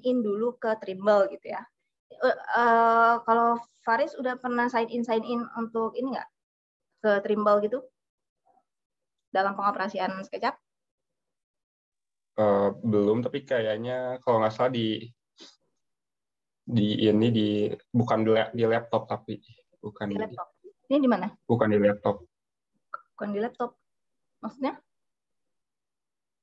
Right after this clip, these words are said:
Speaker 2: Ya, di, di, ini, di tab itu.
Speaker 1: Di tab. Di apa?
Speaker 2: Soalnya waktu itu
Speaker 1: Hah?
Speaker 2: nggak masa apa, ngedownload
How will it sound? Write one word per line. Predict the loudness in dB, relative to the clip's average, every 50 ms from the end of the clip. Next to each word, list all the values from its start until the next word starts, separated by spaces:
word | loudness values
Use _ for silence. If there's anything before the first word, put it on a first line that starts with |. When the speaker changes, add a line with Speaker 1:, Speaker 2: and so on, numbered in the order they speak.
| _ _ _ _ _ _ _ _ 0
Speaker 2:
Ya, | 2 2
di, | 4 4 4 4 4 4 4 2 0 -2 -4
di, | -2 -2 0 -2 -2 -4 -8 _ _ _ -4
ini, | -2 0 0 0 0
di | 0 -2 -2
tab | 0 2 2 2 0 -2 -8 _
itu. | _ _ -16 -16 -16 -18 _ _ _ _ _ _ _ _ _ _ _ _ _ -12
Speaker 1:
Di | -12 -8 _
tab. | -4 -4 -4 -6 -10 _ _ _ _ _ _ _ _ _ _ _ _ _ _ _ _ _ _ _ _ _ _ _ _ _ _ _ _ _ _ _ _ _ _ _ _ _ _ _ _ _ _ _ _ _ _ _ _ _ _ _ _ _ _
Di | _ 2 2
apa? | 2 2 -2 -4 -8 -16 -6 _
Speaker 2:
Soalnya | 2 4 4 4 2
waktu | 2 -2 -4 -4 -4
itu | -6 -8 -8 -8 -10 -14 -20 _ _ _ _ _ _ _
Speaker 1:
Hah? | -10 -8 -8 -8 -10 _ _ _ _ _ _ _ _ _ _ _ _ _ _ _ _ _ _ _ _ _ _ _ _ _ _ _ _ _ 0
Speaker 2:
nggak | 2 4 6 6 6 6 6 4 4 4 2 2 0 -2 -4 -8 _ _ _ _ _ _ _ _ _ _ _ _ _ _ _ _ _ _ _ _ _ _ _
masa | 0 0 0 0 -2 -6 -8 -8
apa, | -4 -2 -2 -2 -2 0
ngedownload | 2 2 6 6 6 6 6 4 0 0 0 -2 -4 -6